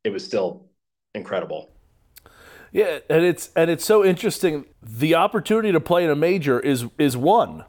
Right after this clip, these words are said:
Speaker 2: right? You're, you're not gonna play, you can't qualify for the Masters. You can't
Speaker 1: Right.
Speaker 2: qualify for the, the other ones, but it's the U S Open that you can qualify for. And I like that aspect of it, that anybody can play. You know, we could have,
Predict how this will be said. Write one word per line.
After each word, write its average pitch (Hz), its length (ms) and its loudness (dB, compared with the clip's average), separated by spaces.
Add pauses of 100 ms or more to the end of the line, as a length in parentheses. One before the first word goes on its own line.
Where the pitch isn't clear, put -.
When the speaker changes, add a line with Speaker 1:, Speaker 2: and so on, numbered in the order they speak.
(420)
Speaker 2:
right? 151 180 2
You're, 151 140 0
you're 147 180 -2
not 156 140 0
gonna 170 140 2
play, 143 220 -2
you 135 60 -6
can't 180 220 -2
qualify 151 560 2
for 147 140 -4
the 135 80 0
Masters. 120 580 -4
You 170 80 -10
can't - 240 0
Speaker 1:
Right. - 60 -4
Speaker 2:
qualify 131 500 2
for 131 360 0 (340)
the, 127 100 2
the 135 160 0
other 170 200 4
ones, 120 260 0
but 151 120 0
it's 151 100 -4
the 139 100 -6
U 165 160 4
S 160 180 2
Open 185 320 0
that 127 140 -4
you 139 100 0
can 127 100 -10
qualify 151 520 0
for. 107 280 -4
And 107 180 -6
I 143 120 2
like 190 340 2 (220)
that 151 320 2
aspect 143 580 0
of 131 160 4
it, 117 120 2
that 113 160 0
anybody 165 440 2
can 147 220 -4
play. 101 400 -2 (100)
You 117 60 -4
know, 123 100 2
we 143 140 2
could 147 160 0
have, 143 320 0